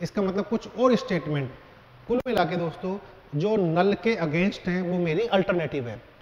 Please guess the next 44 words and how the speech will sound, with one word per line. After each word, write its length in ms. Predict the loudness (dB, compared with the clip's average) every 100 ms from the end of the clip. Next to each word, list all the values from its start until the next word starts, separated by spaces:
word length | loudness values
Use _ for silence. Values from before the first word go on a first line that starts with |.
| -20 -2
उदाहरण 340 | 4 6 6
के 160 | 4 4
लिए 160 | 4 4
अब 160 | 2
दोस्तों, 260 | 0 -2 -2
मैंने 200 | -2 -2
एक 160 | -4
साथ 180 | 0 0
दोनों 340 | 2 2 4 4
लिया 160 | 4
है, 160 | 2 0 -6 -18 -12
शून्य 340 | -2 2 2
का 120 | 2 2
definition 520 | 0 0 0 0 -2 -2 0
और 60 |
alternative 480 | 0 0 -2 -4 -6
का। 180 | -6 -8 -8 -20 -4
जैसे 360 | 0 2 6 6
म्यू 400 | 6 6 6 6
बराबर 460 | 6 6 6 6 4
mu 220 | 4 4
naught, 200 | 2 -2
दोस्तों 320 | -4 -2 -2
एक 80 | 0
notation 400 | 0 0 -2 -2
form 240 | 0 0
है, 140 | 0 -4 -10 -12 0
म्यू 320 | 2 4 4
बराबर 720 | 4 6 6 4 2 0 -8 4
म्यू 200 | 6 6
नॉट। 240 | 4 0 -4 -16 -20 -20 -8
जैसे 240 | -4 0 2
मैं 140 | 6
म्यू 220 | 8 6
बराबर 340 | 6 6 6 4
यहाँ 220 | 2 2
दस 160 | 0 0
भी 100 | 0
लिख 80 | 0
सकता 200 | -2 0
हूँ, 180 | 2 4
म्यू 80 |
नॉट 160 | 2 2
एक 120 | -2